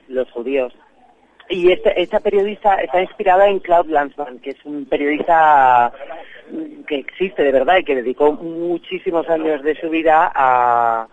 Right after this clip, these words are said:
a investigar sobre el Holocausto, a hacer un montón de entrevistas, tiene un documental, soa, que es de nueve horas, o varios documentales más. Este,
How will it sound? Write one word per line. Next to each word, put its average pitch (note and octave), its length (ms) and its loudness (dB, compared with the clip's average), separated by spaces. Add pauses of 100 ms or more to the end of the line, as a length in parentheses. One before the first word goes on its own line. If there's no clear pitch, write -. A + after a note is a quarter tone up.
(280)
a C#3+ 100 -2
investigar D#3 720 0 (140)
sobre D3 180 -6
el C#3 60 -4
Holocausto, D#3 400 -2
a D#3 40 -2
hacer D3+ 180 -10
un C#3 80 -10
montón C#3+ 280 -6
de C#3+ 60 -6
entrevistas, D3 480 -8
tiene C#3+ 180 -6
un C#3+ 100 -8
documental, C#3+ 760 0
soa, D3 420 2
que C#3 280 -6
es C3 80 -18
de C#3 120 -4
nueve C3+ 280 0
horas, D3 360 4 (480)
o D3 140 0
varios D#3+ 360 0
documentales D3 600 -4
más. D#3+ 280 0 (120)
Este, D3+ 1120 -2